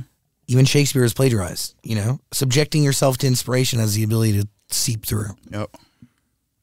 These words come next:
Speaker 1: Interesting.
Speaker 2: Try to be careful with it as much as I can.
Speaker 1: You gotta listen to David's music. All of his songs are available on Amazon Music. We're gonna put a link in the description below. Uh, you know, appreciate you on Twitch. On behalf of Amazon, you know, Twitch is great.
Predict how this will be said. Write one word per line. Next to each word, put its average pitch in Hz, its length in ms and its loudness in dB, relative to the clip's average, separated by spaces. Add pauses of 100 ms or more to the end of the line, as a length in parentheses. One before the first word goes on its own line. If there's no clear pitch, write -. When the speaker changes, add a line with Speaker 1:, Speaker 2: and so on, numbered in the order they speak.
Speaker 1:
Interesting. - 540 -2
Speaker 2:
Try 156 100 -4
to 135 40 -4
be 113 80 -6
careful 107 260 -6
with 98 140 -6
it - 160 -10
as 101 100 -6
much 104 200 -6
as 90 60 -10
I - 20 -8
can. 92 280 -8 (440)
Speaker 1:
You 139 140 0
gotta 160 180 6
listen 202 260 4
to 131 60 4
David's 120 280 4
music. 107 280 4
All 139 480 4
of 113 120 0
his 117 140 0
songs 98 380 -2
are 113 120 2
available 117 260 6
on 110 120 4
Amazon 110 280 4
Music. 113 260 4
We're 117 120 2
gonna 107 80 4
put 123 100 4
a - 20 6
link 127 280 6
in 147 60 6
the 131 60 4
description 143 360 0
below. 123 340 2 (380)
Uh, 117 340 0
you 117 140 0
know, 107 80 0
appreciate 143 480 -2
you 135 160 2
on 104 140 0
Twitch. - 720 -2 (640)
On 110 60 -4
behalf 110 240 2
of 110 60 -2
Amazon, 107 580 2 (240)
you 113 120 2
know, 101 100 4
Twitch 117 300 -2
is 110 80 -4
great. 107 340 -6